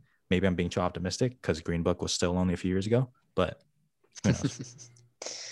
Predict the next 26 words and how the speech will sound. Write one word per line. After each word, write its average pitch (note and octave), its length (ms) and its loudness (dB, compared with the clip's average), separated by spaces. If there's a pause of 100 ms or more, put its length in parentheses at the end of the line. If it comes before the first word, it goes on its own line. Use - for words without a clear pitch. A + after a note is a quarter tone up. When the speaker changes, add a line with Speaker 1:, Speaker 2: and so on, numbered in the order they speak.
(1800)
Speaker 2:
Yeah, C#3+ 180 0
I F#3 120 4
think D#4+ 220 4
so F#2+ 260 4
though. F#2 240 4
I G2 120 2
think - 440 2 (420)
there B2 140 8
are B2+ 160 8
seeds G2+ 360 4
of F#2 80 0
a F2+ 40 2
lot F2 140 2
of - 60 0
Speaker 1:
Yeah. F2 40 0
Speaker 2:
really D#2+ 180 0
good D2+ 200 -6
things D2+ 180 -8
happening - 400 -4
for - 140 -10
the G2 80 -8
future. - 560 -6
Like, G2+ 340 2
I C3 100 6
don't G3 160 4
think A#2 320 6